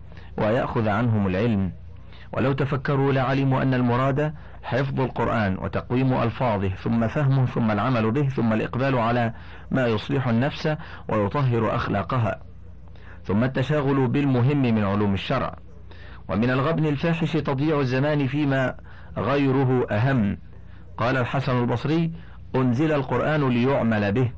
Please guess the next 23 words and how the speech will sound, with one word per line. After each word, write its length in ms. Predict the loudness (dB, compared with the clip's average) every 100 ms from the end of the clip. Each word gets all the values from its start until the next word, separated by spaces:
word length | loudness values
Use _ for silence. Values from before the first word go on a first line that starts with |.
| -12 -16 -18 -18 -14
فاتخذ 480 | -6 -4 -2 0 2
الناس 240 | 2 2 0
تلاوته 800 | 0 0 2 2 0 2 2
عملا"، 440 | 2 2 2 0 -2 -10 -16 -16 -6
يعني 380 | -2 0 2 2
أنهم 340 | 2 2 2 2
اقتصروا 500 | -2 -4 0 0 2
على 160 | 0
التلاوة 520 | 0 0 2 2 0
وتركوا 460 | 0 0 0 0 0
العمل 380 | 0 0 0 2
به. 200 | 0 -2 -6 -16 -16 -16 -18 -14 -2
ومن 220 | 0 2
ذلك 300 | 2 2 0
أن 200 | 0 0
أحدهم 460 | 0 0 2 2
يقرأ 340 | 0 0 0 0
في 180 | 2 2
محرابه 600 | 2 0 0 2 2 2
بالشاذ 720 | 0 -2 0 2 2 2 -2 -8 -12 -16 -16 -4
ويترك 540 | 0 0 0 0 2
المتواتر 720 | 2 2 2 2 2 2 0
المشهور. 580 | 0 0 -2 -2 -2 -2